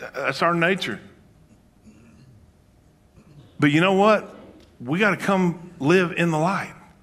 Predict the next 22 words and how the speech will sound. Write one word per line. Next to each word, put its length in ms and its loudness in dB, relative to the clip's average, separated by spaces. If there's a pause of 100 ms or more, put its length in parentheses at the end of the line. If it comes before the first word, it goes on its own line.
(440)
Carefully 560 0
determine 480 0
what 160 -2
pleases 400 -2
the 60 -4
Lord 280 -2 (340)
and 140 -8
choose 340 0
to 120 -4
live 260 4
that 240 0
way. 300 -2 (840)
You 100 2
know 100 2
what? 280 2 (2000)
What 140 -4
difference 360 -2
would 200 -6
I 160 0
make? 480 -12 (1500)
There's 200 0
somebody 720 0